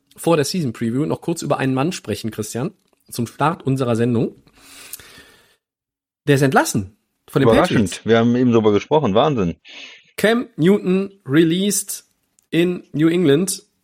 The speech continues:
Speaker 1: Heißt im Umkehrschluss auch, Mac Jones, der Rookie an fünfzehn im Draft in der ersten Runde von den Pats gezogen, ist der Starter in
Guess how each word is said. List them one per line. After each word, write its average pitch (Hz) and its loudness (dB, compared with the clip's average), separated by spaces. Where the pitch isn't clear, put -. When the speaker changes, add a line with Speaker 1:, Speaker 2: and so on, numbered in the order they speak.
Speaker 1:
Heißt 151 -2
im 143 0
Umkehrschluss 165 -2
auch, 156 0
Mac 151 -2
Jones, 156 0
der 143 0
Rookie 156 -4
an 135 -4
fünfzehn 160 -6
im 143 -4
Draft 139 -4
in 131 -6
der 135 -2
ersten 143 -6
Runde 151 -2
von 147 -6
den 139 -2
Pats 143 -6
gezogen, 147 -4
ist - -4
der 147 -4
Starter 139 0
in 131 0